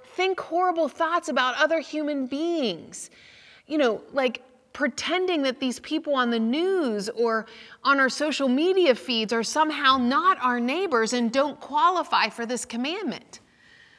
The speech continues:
I would submit to you today that one of the main sources of our jackwagonness today is fear. And that fear comes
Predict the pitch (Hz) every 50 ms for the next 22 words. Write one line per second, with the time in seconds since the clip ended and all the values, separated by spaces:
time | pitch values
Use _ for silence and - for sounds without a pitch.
0 | _ _ _ _ _ _ _ _ _ _ _ _ _ _ _ _ _ _ _ _
1 | _ - - _ - 233 240 285 311 359 381 320 - - 320 247 247 240 226 226
2 | - - 233 220 208 208 - - 220 202 185 151 - - - - - _ _ _
3 | _ - 202 233 226 226 220 233 240 269 330 349 320 311 277 240 240 240 240 247
4 | 269 285 311 330 349 370 349 - - - 320 294 277 247 - - 185 160 135 165
5 | - - - 202 208 202 - - 214 220 214 208 190 170 175 202 240 240 247 262
6 | 262 - 254 233 214 240 233 226 214 214 208 208 202 202 196 - - - - 208
7 | 175 156 139 110 82 82 - - _ _ _ _ _ _ - 220 196 - - -
8 | - - - 202 170 156 101 - - - - _ _ _ _ _ _ _ _ _
9 | _ _ _ _ _ _ - _ _ _ 240 240 240 220 220 262 277 302 320 -
10 | - - - 320 320 370 403 392 392 - - - - - 370 254 185 175 156 180
11 | 202 -